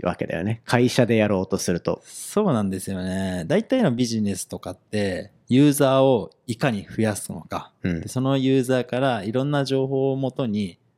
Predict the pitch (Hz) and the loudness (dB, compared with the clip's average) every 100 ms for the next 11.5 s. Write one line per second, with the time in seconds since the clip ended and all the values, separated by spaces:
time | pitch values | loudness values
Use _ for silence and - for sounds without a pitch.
0 | _ - 98 104 110 107 107 104 104 113 | _ -10 -6 -2 -2 -2 -6 -6 -8 -6
1 | - - 95 98 87 90 - 101 - 90 | -6 -8 -12 -12 -14 -12 -10 -10 -10 -14
2 | 92 82 - 110 92 82 92 - _ - | -12 -14 -4 -2 -2 -8 -12 -12 _ -14
3 | 98 101 98 110 104 107 107 - 113 98 | -12 -10 -6 -4 -2 -2 -2 -2 -2 -2
4 | 95 - 85 - _ _ _ - - 180 | -4 -2 -4 -4 _ _ _ -6 0 2
5 | 196 202 175 165 143 110 - 117 135 123 | 4 4 4 4 2 0 -6 0 2 2
6 | - - 135 98 107 127 110 101 85 _ | 0 0 2 0 -2 -2 -2 -6 -8 _
7 | _ _ 104 101 98 - _ 113 110 101 | _ _ -6 -4 -6 -8 _ -4 -2 -2
8 | 123 113 107 101 104 101 127 165 135 113 | -2 -2 -4 -4 -4 -4 0 0 0 -4
9 | 95 104 101 98 104 107 101 92 - - | -6 -8 -6 -4 -4 -4 -6 -8 -12 -14
10 | - 113 107 - 110 - 95 101 95 - | -8 -4 -4 -4 -8 -8 -8 -8 -8 -10
11 | 175 180 - 95 | -10 -6 -2 -2